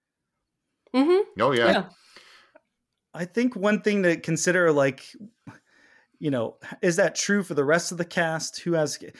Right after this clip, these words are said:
Speaker 3: I, I actually think it works this way. Connor Trinneer has chemistry with just about everybody.
Speaker 2: Mm-hmm.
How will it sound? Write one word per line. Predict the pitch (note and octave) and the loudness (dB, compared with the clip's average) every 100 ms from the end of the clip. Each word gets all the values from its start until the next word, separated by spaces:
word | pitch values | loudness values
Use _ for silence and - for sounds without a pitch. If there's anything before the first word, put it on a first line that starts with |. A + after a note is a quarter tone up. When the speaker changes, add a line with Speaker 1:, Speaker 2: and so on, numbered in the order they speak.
| - - F3+ | -20 -8 -4
Speaker 3:
I, | F#3 A#3+ | -4 -2
I | D4 A3 | 2 2
actually | A3 B3 G#3 | 2 0 2
think | G#3 | 2
it | D#3+ | 2
works | D#3 - | 0 -2
this | D#3 - | -4 -4
way. | A#2 A2+ | -6 -6
Connor | - F3+ F#3+ | -4 0 0
Trinneer | F#3+ - F3 E3 E3 E3 | -2 -4 -2 0 0 0
has | D#3 C#3+ C#3 C3 - - _ - | 0 -2 -2 -4 -10 -14 _ -4
chemistry | D#3 D3+ - C#3+ | -2 -2 -4 -2
with | C3 - _ | -4 -6 _
just | - D3 D#3 D#3+ D#3+ | -8 2 2 2 0
about | D3 C3 | 0 0
everybody. | A#2+ A2+ A2 A2 - - _ _ _ - | -2 -6 -12 -14 -14 -20 _ _ _ -18
Speaker 2:
Mm-hmm. | G2 G2 | -14 -14